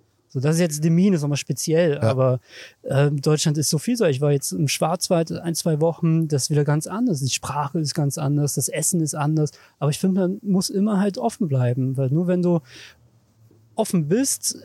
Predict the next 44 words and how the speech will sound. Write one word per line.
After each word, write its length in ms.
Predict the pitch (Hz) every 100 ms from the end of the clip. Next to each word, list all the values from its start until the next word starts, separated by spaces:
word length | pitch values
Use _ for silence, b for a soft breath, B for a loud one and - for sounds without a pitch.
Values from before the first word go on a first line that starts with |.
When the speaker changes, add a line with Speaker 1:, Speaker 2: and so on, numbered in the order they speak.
| -
Speaker 1:
ähm, 380 | 190 202 214 202 185
kannst 240 | 175 185
du 60 | 208
auch 100 | 180
auf 380 | 190 180 175 -
Leute 300 | 180 185 170
zugehen. 360 | - 262 254 147
Ich 100 | -
finde 160 | 175
das 200 | 165 -
immer 160 | 180 175
ganz 200 | 170 -
furchtbar, 420 | 180 180 - 170
dieses 480 | 156 156 156 - - B B - 170
etwas 340 | 151 160 -
dulden 600 | 156 170 214 220 185 180 170
oder 220 | 147 160
akzeptieren. 1000 | - - - - 208 240 220 180 175 170
Das 180 | 156 -
heißt 260 | 180 - -
immer, 460 | 202 226 226 220 - B B B B -
äh, 40 | - - - - 190
dass 140 | 185
man 160 | 196 180
sich 120 | 160
selbst 520 | 190 - - - - -
etwas 300 | 190 180 -
höher 180 | 185 185
stellt. 520 | - - 120 120 - - _ _ _ -
Das 160 | 151 -
finde 240 | 185 180
ich, 320 | 170 - 196 175
äh, 300 | 175 180 196 185 175
auch 140 | 165
gerade 380 | 175 170 196 202
in 120 | 180
der 180 | 170 170
Gesellschaft 600 | 151 165 165 180 - -
heute, 400 | 175 202 196 190
wenn 100 | 170
man 100 | 165
mit 160 | 156 165
Leuten 340 | 156 185 202
spricht, 380 | - - 180